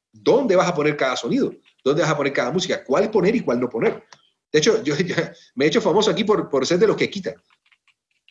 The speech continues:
O sea, aquí me traen un montón de cosas y yo quito, quito, quito, esto no, esto no, esto no, esto tampoco, esto no, esto no va, esto no va. Y aquí falta un montón de cosas, pero ninguna de estas.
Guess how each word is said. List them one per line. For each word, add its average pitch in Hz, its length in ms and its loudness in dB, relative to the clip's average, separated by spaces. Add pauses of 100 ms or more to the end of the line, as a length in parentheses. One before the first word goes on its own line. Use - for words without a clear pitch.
(240)
O - 60 -14
sea, 123 140 0
aquí - 200 -4
me 170 100 2
traen 196 180 2
un 202 80 0
montón 202 200 0
de 190 80 0
cosas 233 220 2
y - 20 4
yo 175 160 2
quito, 196 340 -4
quito, 190 360 -6
quito, 202 240 -4
esto 151 160 -2
no, 214 180 0
esto 175 160 -4
no, 247 140 0
esto 185 160 -6
no, 233 80 -2
esto - 160 -6
tampoco, 190 280 -2
esto - 160 -6
no, 311 120 2
esto - 140 -2
no 202 60 0
va, 269 120 2
esto - 100 -6
no 143 60 0
va. - 200 -2 (320)
Y 135 120 4
aquí 196 180 0
falta 254 340 0
un 185 100 2
montón 175 200 2
de 170 60 0
cosas, 147 200 0
pero 127 140 0
ninguna 151 320 0
de 110 60 0
estas. - 180 -12